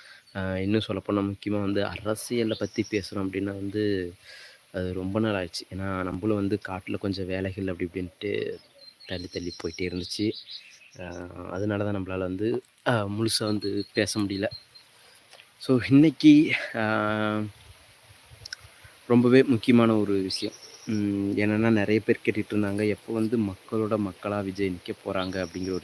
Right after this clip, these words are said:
கேள்வி வந்து ரொம்ப நாளா வச்சிருந்தாங்க. ஆ, அந்த கேள்விக்கு எல்லாமே பதில் சொல்ற மாதிரியான ஒரு விஷயம்தான் இன்னைக்கு, ஆ, தளபதி விஜய் அவர்கள் வந்து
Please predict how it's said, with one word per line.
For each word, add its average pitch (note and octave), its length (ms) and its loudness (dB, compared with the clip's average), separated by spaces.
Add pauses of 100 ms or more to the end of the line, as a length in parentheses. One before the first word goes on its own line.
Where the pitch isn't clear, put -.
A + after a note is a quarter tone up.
கேள்வி G2 240 -2
வந்து G2+ 220 -4
ரொம்ப G#2 340 -4
நாளா G2 180 -4
வச்சிருந்தாங்க. F2 440 -10 (1900)
ஆ, G#2+ 200 0
அந்த A#2 340 2
கேள்விக்கு A#2+ 420 2
எல்லாமே A#2+ 480 4 (100)
பதில் A#2+ 280 4 (180)
சொல்ற A#2+ 340 4
மாதிரியான G#2 760 2 (400)
ஒரு G#2 180 -2
விஷயம்தான் G2 760 0 (160)
இன்னைக்கு, G2+ 460 -2 (600)
ஆ, F#2 360 0
தளபதி G2+ 340 0
விஜய் G#2 240 2
அவர்கள் F#2+ 260 2
வந்து F#2 180 -4